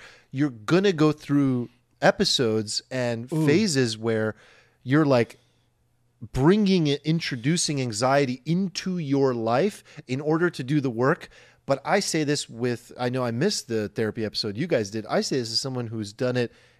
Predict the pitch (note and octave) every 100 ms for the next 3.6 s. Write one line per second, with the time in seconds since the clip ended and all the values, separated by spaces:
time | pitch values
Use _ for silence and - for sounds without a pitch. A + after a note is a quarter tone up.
0 | _ C#3 C3+ B2+ B2 B2 B2 A#2+ - -
1 | _ _ - C3 - - C3+ A#2 - A#2
2 | - C#3+ - F#3+ F#3 C#3 A2 C#3 G3+ -
3 | A2 C3 F3+ B2 F2+ F2+